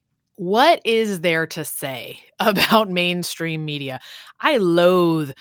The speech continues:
mainstream media on so many levels right now, but I'm gonna try to keep this episode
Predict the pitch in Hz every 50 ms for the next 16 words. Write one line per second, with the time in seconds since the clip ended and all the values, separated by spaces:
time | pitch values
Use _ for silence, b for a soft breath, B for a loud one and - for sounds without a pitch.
0 | B B B B 170 170 160 160 156 143 - - - 156 151 147 151 151 143 143
1 | 139 143 139 139 - 156 147 147 139 - - - 214 226 247 254 269 269 262 254
2 | 247 240 233 220 214 208 196 190 185 180 156 170 175 170 165 165 170 170 170 165
3 | 165 165 160 170 170 202 254 302 285 247 220 208 190 175 - - 208 196 190 180
4 | 151 - - - - 226 208 165 156 156 208 226 226 - - 180 160 - 156 156
5 | - - 156 151 151 151 156 151 151